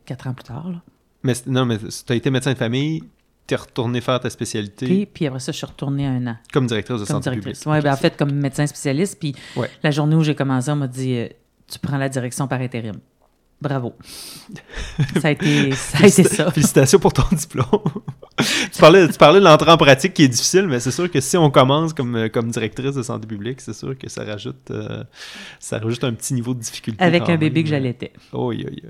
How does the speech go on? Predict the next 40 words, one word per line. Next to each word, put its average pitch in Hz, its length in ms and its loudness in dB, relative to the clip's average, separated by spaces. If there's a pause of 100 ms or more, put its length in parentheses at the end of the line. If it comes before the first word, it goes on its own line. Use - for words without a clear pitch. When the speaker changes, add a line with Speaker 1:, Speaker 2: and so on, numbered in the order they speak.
Speaker 2:
oui. 233 140 6
<laughs> - 40 -14 (580)
Ouais. 359 60 0 (1000)
C'est - 200 -8
ça. 131 140 -10 (380)
Euh, 151 680 2 (220)
fait 262 240 6
que - 60 -4
Coucoum, 277 500 4
euh, 160 280 6
publié 190 280 2
en 254 60 10
deux 170 100 8
mille 190 140 4
dix-neuf. 165 600 -2 (240)
Speaker 1:
Oui, 349 100 -8 (120)
pas 254 80 -2
si - 180 -6
longtemps. 214 280 -2
Speaker 2:
Chez, 131 580 -2
euh, 120 180 -4
Libre 147 260 -2
Expression. 131 560 -6 (760)
Mais 131 80 -2
oui, 240 100 4
c'est 190 100 2
ça. 381 140 2
Ben, 147 180 6
pas, 240 220 2 (440)
il 143 60 -2
y - 20 2
a 139 40 0
pas 220 120 2
longtemps, 285 380 2
mais 127 360 -2
en 139 80 -4
même 127 160 -2
temps, 220 140 -4
j'étais - 200 -6
comme 180 180 -6